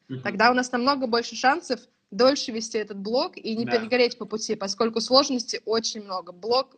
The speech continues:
Speaker 2: требует времени, фотографий, усилий, м-, море возможностей для того, чтобы сказать: «Все, я в это наигрался, я лучше займусь чем-нибудь, что попроще». Вот. Но если мы это делаем для себя, и нам по пути уже интересно,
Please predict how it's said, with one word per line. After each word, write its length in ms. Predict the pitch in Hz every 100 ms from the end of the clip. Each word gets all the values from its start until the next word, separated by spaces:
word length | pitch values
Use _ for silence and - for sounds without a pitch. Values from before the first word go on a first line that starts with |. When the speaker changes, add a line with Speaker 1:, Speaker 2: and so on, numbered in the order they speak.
| _
Speaker 2:
требует 440 | 226 226 208 196 196
времени, 520 | 220 247 247 220 214
фотографий, 760 | 208 247 247 220 226 226 247 240
усилий, 640 | 262 - 226 226 196 196 - - _ _ _ _ _ - -
м-, 180 | 202 -
море 360 | 226 247 285 240
возможностей 580 | 226 240 302 349 - 208
для 120 | 202
того, 180 | 220 240
чтобы 200 | 247 214
сказать: 260 | - 196
«Все, 260 | - - 269
я 140 | 294
в 40 | 214
это 180 | 202 208
наигрался, 580 | 208 202 233 294 - 208
я 100 | 196
лучше 540 | 226 - 214 196 180
займусь 460 | 190 202 226 240 - -
чем-нибудь, 460 | - 202 196 196 196
что 160 | 190
попроще». 720 | 190 190 214 190 180 - 156 - _ _ _ _ _ -
Вот. 220 | 208 196
Но 60 | 233
если 260 | 247 269 262
мы 100 | 262
это 160 | 269
делаем 360 | 233 254 247 233
для 100 | 233
себя, 420 | 233 220 254 349
и 220 | 349 - 220
нам 200 | 220 226
по 80 |
пути 280 | 226 247 277
уже 260 | 254 208 196
интересно, 720 | 196 220 208 262 - 202